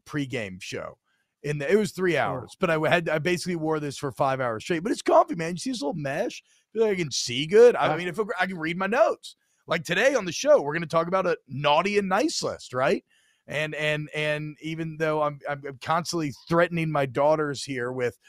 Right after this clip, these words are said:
Speaker 1: "Hey, if you don't listen, man, I got, I got elves running back and forth from the North Pole <laughs> line, and I don't wanna have to report anything bad."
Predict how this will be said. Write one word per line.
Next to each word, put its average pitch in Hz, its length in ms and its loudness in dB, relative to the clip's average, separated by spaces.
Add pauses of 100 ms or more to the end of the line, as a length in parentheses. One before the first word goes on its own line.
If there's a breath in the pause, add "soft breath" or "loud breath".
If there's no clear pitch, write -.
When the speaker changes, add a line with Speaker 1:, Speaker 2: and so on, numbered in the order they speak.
(280 soft breath)
Speaker 1:
"Hey, 160 140 4
if 131 80 -2
you 165 80 2
don't 185 180 0
listen, 202 300 -2
man, 156 240 0
I 170 80 -4
got, 180 160 2
I 185 80 -2
got - 180 -4
elves 160 320 0
running 147 300 2
back 143 260 0
and 160 160 -6
forth 196 260 0
from 165 140 -4
the 151 80 -6
North 147 240 -6
Pole - 320 -2
<laughs> - 20 -2
line, 160 220 2
and 139 360 -4
I 135 220 0
don't 208 140 -2
wanna 220 220 -4
have 190 140 -10
to 160 80 -12
report 160 340 -10
anything 135 240 -12
bad." 165 420 0